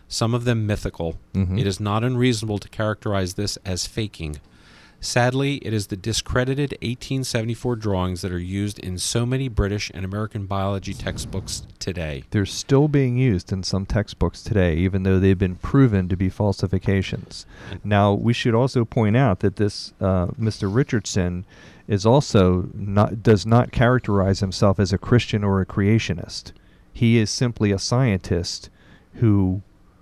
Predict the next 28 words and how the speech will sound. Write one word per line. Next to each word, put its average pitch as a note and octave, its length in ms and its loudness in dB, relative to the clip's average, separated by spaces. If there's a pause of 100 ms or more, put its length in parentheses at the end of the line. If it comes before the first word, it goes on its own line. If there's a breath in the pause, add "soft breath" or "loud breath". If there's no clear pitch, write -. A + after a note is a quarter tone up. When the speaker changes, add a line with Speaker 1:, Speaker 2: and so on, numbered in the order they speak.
(400 soft breath)
Speaker 2:
wanted G#2+ 380 4
to G#2+ 140 0
investigate G2 600 2
this, G2+ 260 2
and F#2+ 200 0
he's G#2 240 -2
being G#2+ 220 0
honest B2+ 360 0
about G#2 220 4
what G#2+ 140 2
he A2+ 80 4
came B2+ 200 2
up E3 160 0
with. - 140 -2 (360 loud breath)
Speaker 1:
You B2 140 0
know, A#2+ 140 6
it's A2+ 140 2
interesting B2+ 420 0
because F#2+ 340 -4
one G#2+ 280 0
of B2 160 -2
the, F#2 380 0 (140)
uh, F#2 320 -2
clear A#2+ 280 0
tenets G#2+ 520 -2
of G2 220 -6
scientific G#2 640 -4
investigation F#2 960 -4